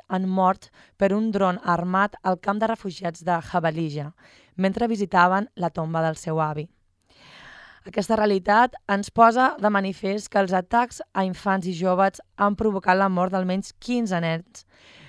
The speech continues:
mentre cent cinquanta han resultat ferits, catorze a Israel. Tota aquesta sus-, situació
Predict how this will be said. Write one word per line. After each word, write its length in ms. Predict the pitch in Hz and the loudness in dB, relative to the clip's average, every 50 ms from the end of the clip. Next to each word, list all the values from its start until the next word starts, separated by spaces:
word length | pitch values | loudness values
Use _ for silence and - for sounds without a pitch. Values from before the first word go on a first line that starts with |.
| - - - 196 196 202 | -20 -12 -6 -2 0 0
mentre 300 | 202 208 - 220 220 214 | 0 0 0 0 0 0
cent 220 | - 208 208 208 - | 0 -2 -4 -4 -2
cinquanta 640 | 233 226 214 - - 185 175 180 175 - 190 190 - | -4 -4 -4 -2 -2 -2 -2 -2 -2 0 0 0 0
han 200 | - 185 175 185 | 0 -4 -2 -2
resultat 540 | 180 165 175 175 160 165 185 175 170 - - | -2 -2 -2 -4 -2 0 -2 -2 -2 -2 -6
ferits, 400 | 170 156 160 151 147 - - - - - _ _ _ _ | -6 -6 -4 -6 -8 -10 -14 -20 -20 -20 _ _ _ _
catorze 600 | - 180 170 - 190 180 180 165 165 196 202 196 | -4 -4 -2 0 2 2 2 2 2 2 0 0
a 200 | - 196 185 170 | 0 0 -2 -2
Israel. 440 | 165 160 160 156 151 147 143 151 - _ _ _ _ _ _ _ _ _ _ _ - - _ _ _ - _ _ - _ - | 0 0 -2 -2 -2 -4 -6 -8 -10 _ _ _ _ _ _ _ _ _ _ _ -20 -20 _ _ _ -20 _ _ -12 _ 0
Tota 200 | 233 233 220 254 226 | 0 2 4 2 0
aquesta 420 | _ - - 214 202 - - 214 | _ -4 -4 -4 -4 -2 -4 -6
sus-, 220 | - 233 190 - _ - | -6 -6 -12 -12 _ -12
situació 600 | - - 202 - 202 196 - - 180 170 175 185 | -6 -6 -6 -2 -2 -4 -4 -2 0 2 2 2